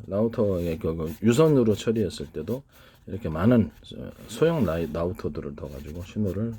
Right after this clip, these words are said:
분산해서 한꺼번에 처리해주고, 중간에 이 중간 사령부를 뒀을 때는 이것을 이러-, 이렇게 있고, 최종 사령부도 하나 예비 부대를 만들어 놓은, 이런, 보통 이렇게 이런 것을 사용하지만 고장 났을 때를 대비해서 예비적인 것을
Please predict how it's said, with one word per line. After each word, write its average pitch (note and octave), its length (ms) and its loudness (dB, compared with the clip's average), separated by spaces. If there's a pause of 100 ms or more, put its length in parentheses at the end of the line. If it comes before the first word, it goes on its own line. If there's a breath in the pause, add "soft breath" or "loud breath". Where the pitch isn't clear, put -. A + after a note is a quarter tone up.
분산해서 F#2 640 0 (140)
한꺼번에 F#2+ 480 -2
처리해주고, - 520 -10 (440 loud breath)
중간에 A2 520 4
이 F2 400 0
중간 F#2 1300 2
사령부를 F2 480 -2
뒀을 D#2+ 320 -8
때는 F2 240 -6
이것을 A2 460 -6
이러-, D#2+ 200 -10
이렇게 E2 380 -6
있고, C3 260 -12 (280 loud breath)
최종 E3+ 280 0
사령부도 G#2+ 640 -2
하나 D3 240 -2
예비 F#2 300 2
부대를 E2 340 -6
만들어 C#2+ 340 -8
놓은, C2+ 80 -12 (640 loud breath)
이런, A#2 280 2
보통 C#3+ 320 4
이렇게 A#2 320 6
이런 A2+ 420 4
것을 A2 300 2
사용하지만 A#2+ 640 -2
고장 B2+ 340 2
났을 G#2 300 0
때를 F2+ 240 -2
대비해서 E2 640 -8
예비적인 F#2+ 560 2
것을 D#2 280 -8